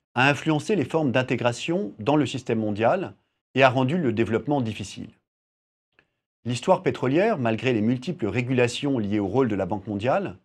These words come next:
semble conforter la thèse de la malédiction des ressources naturelles. On peut cependant considérer qu'un potentiel de bifurcation a existé au Tchad, à travers les nombreux débats sur la transparence,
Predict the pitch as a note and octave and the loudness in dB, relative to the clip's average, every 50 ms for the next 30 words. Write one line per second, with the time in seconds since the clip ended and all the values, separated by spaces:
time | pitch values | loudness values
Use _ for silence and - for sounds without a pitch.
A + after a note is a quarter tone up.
0 | _ _ _ _ _ _ _ _ - - - F3 G3 F#3+ D#3 B2+ - - D#3+ C3+ | _ _ _ _ _ _ _ _ -12 -2 0 0 2 2 0 0 0 0 -2 -2
1 | - D3 - - - F3 F#3+ A3 G#3 C#3 A2 G2+ - - D3 D3+ F3+ F#3 C#3+ A2 | -2 -4 -6 -4 -2 0 0 0 2 0 0 0 0 0 2 2 2 0 -2 -2
2 | A#2 G#2 G2+ G2 G#2+ A2+ A#2 A#2 A2 A2+ G#2+ - - - E3 F3+ F#3+ E3+ B2 A#2+ | -2 0 0 2 2 2 2 2 0 -2 -6 -6 -6 -4 -2 -2 -2 -2 -2 -2
3 | G2+ A2 G2+ - - E3+ E3+ E3+ - - C3+ B2+ B2 - B2+ G#2+ G#2 F2+ D#2+ D2+ | -2 -2 -4 -4 -6 -6 -6 -8 -6 -6 -6 -6 -4 -4 -2 -2 -2 -2 -4 -10
4 | - _ _ _ _ _ _ _ _ _ _ _ _ _ _ _ _ _ _ _ | -16 _ _ _ _ _ _ _ _ _ _ _ _ _ _ _ _ _ _ _
5 | _ _ _ _ _ _ _ - G#2 - - - A3+ C4 C4 - _ _ _ _ | _ _ _ _ _ _ _ -14 -14 -10 -4 0 0 0 0 -4 _ _ _ _
6 | - - - - F3+ F#3 D#3+ D3+ D#3 A3 B3+ B3+ - - C3+ B2 - D3 B2+ D3 | -16 -8 -4 -2 0 2 2 2 4 2 2 0 -2 -4 -8 -6 -6 -4 -2 -2
7 | D3+ F#3 C4+ - - - A2+ G2+ G2+ _ _ - F3+ F3+ F3+ F3+ E3 D3+ - - | 0 0 -2 -4 -4 -4 -6 -6 -6 _ _ 0 0 0 2 0 -4 -4 -4 0
8 | G#3+ A3 G#3+ F3+ C#3 A2+ A2+ - _ - - G2+ G#2+ F#2+ A2+ A#2 - C#3 A#2+ - | 0 2 2 2 -2 -6 -8 -14 _ -14 -8 -6 -4 -4 -4 -4 -2 -4 -4 -2
9 | B2+ A2 G#2 - - A2 G2 G2 - - - A2 A2+ A#2 A2 G2+ A2 G#2+ - - | -2 -4 -4 -2 -4 -4 -6 -6 -8 -8 -2 0 0 0 0 -2 -6 -8 -4 -2
10 | G#2 G2+ F#2+ - - F2 E2 D#2 - A#2+ - _ _ _ _ _ _ _ _ _ | -2 -2 -2 -4 -6 -8 -8 -10 -14 -18 -20 _ _ _ _ _ _ _ _ _
11 | _ _ - C3 - - C3+ B2+ B2+ C#3+ D3 D3 - - _ _ - G#2 G#2 G#2 | _ _ -6 -6 -2 0 0 2 4 6 4 4 2 -4 _ _ -6 -4 -2 0
12 | A2+ B2+ C3 G#2 A#2+ A#2+ G#2 F#2 A2+ B2+ B2 C3 D3 D3 C#3 C3+ _ _ _ _ | 0 0 0 2 2 2 2 2 2 2 4 4 4 4 2 -4 _ _ _ _
13 | _ - - - G#2 G2 - - G#2+ F#2+ - - G#2+ G2+ C#3+ G3+ B3+ - - - | _ -14 -8 -4 -4 -4 -4 -6 -10 -8 -4 -6 -4 -2 -2 -4 -4 -6 -10 -16
14 | - _ | -20 _